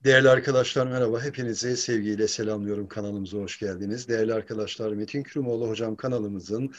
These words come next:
katıl butonu üyeliği açıldı. Bu yüzden çok sevinçliyiz. Sizlere daha iyi hizmet verebilmek adına katıl butonumuzda sizlere yönelik yeni avantajları, yeni kategorileri belirledik.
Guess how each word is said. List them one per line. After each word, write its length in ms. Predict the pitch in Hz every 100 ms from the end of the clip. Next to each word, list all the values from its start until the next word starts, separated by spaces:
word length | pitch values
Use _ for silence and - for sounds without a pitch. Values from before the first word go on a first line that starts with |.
| - _ _
katıl 380 | - 110 147 139
butonu 440 | 113 113 107 101 -
üyeliği 640 | 101 98 95 104 123 -
açıldı. 600 | 104 - 101 80 104 151 - - - _
Bu 80 | 120
yüzden 320 | 110 98 107
çok 220 | 101 120
sevinçliyiz. 600 | - 117 110 - 101 110 123
Sizlere 560 | - - 110 113 110
daha 220 | 107 107
iyi 120 | 107 107
hizmet 420 | 104 101 110 110
verebilmek 460 | 104 95 104 110
adına 380 | 104 85 92 139 - - - -
katıl 320 | 113 135 117
butonumuzda 680 | - 104 98 82 92 120 - - -
sizlere 440 | - 123 123 127
yönelik 600 | 139 107 104 127 - - -
yeni 280 | 113 123
avantajları, 800 | - 120 117 104 110 95 92 98
yeni 280 | 117 110 117
kategorileri 680 | - 107 110 104 95 90 92
belirledik. 540 | 110 120 92 85 131